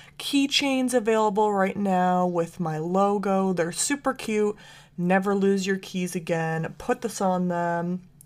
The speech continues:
Represent the pod. Help your girl out a little bit. A little bit goes a long way. So I truly support your contributions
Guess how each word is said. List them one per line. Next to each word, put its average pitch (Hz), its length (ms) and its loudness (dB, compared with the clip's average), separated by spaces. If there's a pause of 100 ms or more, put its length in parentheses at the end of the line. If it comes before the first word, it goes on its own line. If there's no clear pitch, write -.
(120)
Represent 214 560 -2
the 233 60 -4
pod. 190 760 2 (380)
Help 170 420 -4
your 208 80 -2
girl 233 340 4
out 208 300 2
a 202 40 0
little 196 300 0
bit. 190 400 -2
A 196 60 -2
little 175 500 -2
bit 208 460 -6
goes 180 240 -2
a 180 80 -8
long 196 480 2
way. 196 420 0
So 165 420 2 (440)
I 196 100 0
truly 185 380 2
support 175 680 0 (440)
your 165 1000 -2
contributions 202 1800 -2